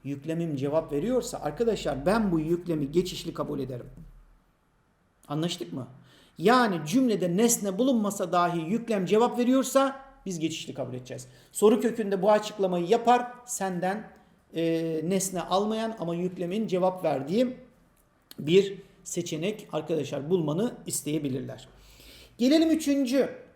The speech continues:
başlığımız oldurgan fiil. Oldurgan fiil ne demek? Arkadaşlar nesne yüklem ilişkisine göre üçüncü oldurgandır. Oldurganlık geçişsiz bir fiilin arkadaşlar geçişli hale getirilmesidir.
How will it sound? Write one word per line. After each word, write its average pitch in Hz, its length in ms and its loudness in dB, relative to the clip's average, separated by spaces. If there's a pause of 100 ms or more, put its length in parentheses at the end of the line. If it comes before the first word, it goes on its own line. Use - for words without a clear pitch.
(180)
başlığımız 196 600 2
oldurgan 233 600 8
fiil. 147 360 -2
Oldurgan 226 440 2
fiil 208 220 -4
ne 175 140 4
demek? 135 380 0 (600)
Arkadaşlar 233 680 2
nesne 240 280 4
yüklem 233 360 2
ilişkisine 220 540 -2
göre 190 160 4
üçüncü 202 720 0 (120)
oldurgandır. 147 640 2
Oldurganlık 190 680 4 (600)
geçişsiz 247 840 4
bir 233 180 4
fiilin 220 720 6 (760)
arkadaşlar 214 640 4
geçişli 233 720 0
hale 220 420 2
getirilmesidir. 208 1080 2